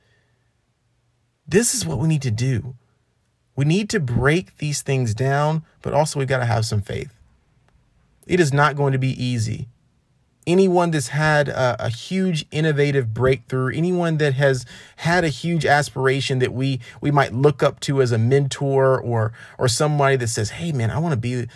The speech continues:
I, I wanna do what you're doing. How did you do it?" Each and every person that has success in their lives, I guarantee they will,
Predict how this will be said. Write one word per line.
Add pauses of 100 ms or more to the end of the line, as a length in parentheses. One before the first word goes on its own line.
(160)
I,
I
wanna
do
what
you're
doing.
How
did
you
do
it?" (680)
Each
and
every
person
that
has
success
in
their
lives,
I
guarantee
they
will,